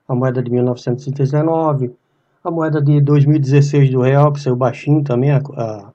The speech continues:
a quantidade, né? E outras, né? E outras, né? A bandeira, a direitos humanos,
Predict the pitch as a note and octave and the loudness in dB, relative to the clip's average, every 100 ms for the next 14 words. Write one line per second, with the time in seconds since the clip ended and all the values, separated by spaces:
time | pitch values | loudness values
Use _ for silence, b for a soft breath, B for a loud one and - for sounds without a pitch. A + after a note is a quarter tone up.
0 | _ _ _ _ C#3 C3 C3 A#2+ C3 D3 | _ _ _ _ -8 -6 -6 -2 0 0
1 | B2+ C3 C#3+ - _ _ _ _ _ _ | -2 -4 -6 -16 _ _ _ _ _ _
2 | _ - C#3 D3+ G3 B3 D#3 B2 C3 D3 | _ -2 4 6 6 4 -2 -4 -2 -2
3 | B2+ D#3 F3+ - A#2+ B2+ G#2+ A#2+ C3+ D#3 | 0 0 -2 -6 -6 -6 -6 -4 0 2
4 | D#3 D3 A2 G2+ - _ _ _ _ _ | 2 0 -2 -8 -18 _ _ _ _ _
5 | A#2+ A2+ G#2+ G#2 C3+ B2+ B2 A#2+ C#3+ C#3 | -12 -10 -12 -14 -6 -2 0 0 0 2
6 | D3+ C#3+ D3 C#3+ A2+ G#2+ - | 4 6 8 6 4 -2 -14